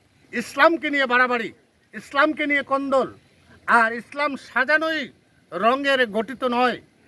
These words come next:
ইসলাম সুন্দর জিনিস অসুন্দর করে বান্ডিল করেছে এই ওহাবি, খারেজি, ইয়াজিদি, কওমি, এই সমস্ত যারা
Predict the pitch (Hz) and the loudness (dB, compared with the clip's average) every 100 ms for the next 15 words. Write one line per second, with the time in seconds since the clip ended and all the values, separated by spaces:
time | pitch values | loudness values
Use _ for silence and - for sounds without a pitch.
0 | - 214 - 269 254 - 320 330 330 294 | -14 -14 -2 0 0 -2 -4 0 0 -2
1 | 294 285 226 - _ _ - 247 - 349 | -2 -2 -4 -8 _ _ -4 -4 -2 0
2 | 330 302 254 269 247 262 269 262 254 247 | 2 2 2 0 2 0 -2 -4 -2 -2
3 | - 226 165 - - - _ - - _ | -2 -6 -8 -14 -20 -20 _ -20 -20 _
4 | _ - - 233 269 254 226 262 247 - | _ -20 0 4 6 6 4 2 -4 -8
5 | _ _ - - 247 262 247 226 - _ | _ _ -4 2 2 2 -4 -8 -12 _
6 | _ - 185 262 269 254 220 - _ _ | _ -4 2 2 0 -6 -8 -10 _ _
7 | - 196 269 269 254 - _ _ _ _ | -4 2 4 2 -4 -8 _ _ _ _
8 | _ _ _ _ _ _ - 247 311 - | _ _ _ _ _ _ 2 2 2 0
9 | 311 311 - 294 277 254 _ _ _ 120 | -4 -6 -6 0 0 0 _ _ _ -8
10 | 151 196 208 147 | 0 2 2 -2